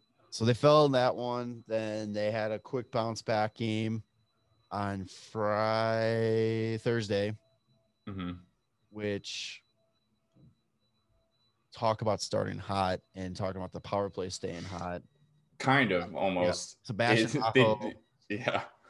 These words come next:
Speaker 1: scores the first goal, you know, a minute fifteen in, and you're just like, "Oh, shit, here we go again."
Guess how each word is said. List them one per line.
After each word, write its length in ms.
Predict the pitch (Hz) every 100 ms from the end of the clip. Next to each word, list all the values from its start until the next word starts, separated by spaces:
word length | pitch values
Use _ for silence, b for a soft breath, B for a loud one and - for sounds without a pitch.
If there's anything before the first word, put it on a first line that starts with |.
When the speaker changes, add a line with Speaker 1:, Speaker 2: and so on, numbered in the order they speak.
| b -
Speaker 1:
scores 460 | - - 123 120
the 80 | 117
first 400 | - 117 117 -
goal, 400 | 107 113 110 107
you 60 | 104
know, 160 | 104
a 40 | 104
minute 240 | 110 113
fifteen 340 | - 110 113 104
in, 160 | 104
and 80 | 101
you're 80 | 101
just 100 | 95
like, 80 | 98
"Oh, 180 | 98 98
shit, 400 | - - 104 -
here 180 | 104
we 100 | 104
go 180 | 104 104
again." 480 | 95 95 92 90 95